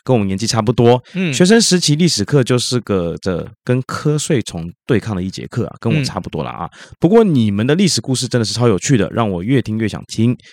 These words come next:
Speaker 1: 希望你们能继续让大家都能有有趣的历史可以听啊。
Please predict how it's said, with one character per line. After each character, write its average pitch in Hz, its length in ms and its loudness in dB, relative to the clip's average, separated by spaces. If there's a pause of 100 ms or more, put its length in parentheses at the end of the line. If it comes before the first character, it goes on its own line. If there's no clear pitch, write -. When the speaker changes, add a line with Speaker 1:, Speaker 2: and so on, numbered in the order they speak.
Speaker 1:
希 - 140 2
望 202 80 6
你 135 60 2
们 104 120 0
能 107 140 -2
继 139 100 -2
续 127 140 0
让 110 140 -2
大 104 80 -2
家 104 100 0
都 113 160 -4
能 98 140 -4
有 90 140 -4
有 82 180 -6
趣 117 180 -4
的 87 80 0
历 98 160 -4
史 - 180 -8 (200)
可 92 100 -12
以 - 100 -8
听 - 200 -20
啊。 64 100 -14